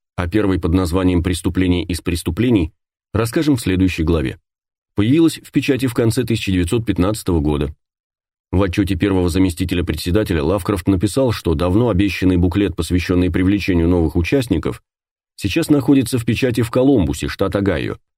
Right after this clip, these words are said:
Создание буклета оплачено председателем Фритером и ниже подписавшимися.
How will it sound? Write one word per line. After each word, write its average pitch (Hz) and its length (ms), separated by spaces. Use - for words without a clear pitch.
Создание 85 480
буклета 90 420
оплачено 110 440
председателем 87 640
Фритером 120 560
и 143 100
ниже 110 280
подписавшимися. 73 880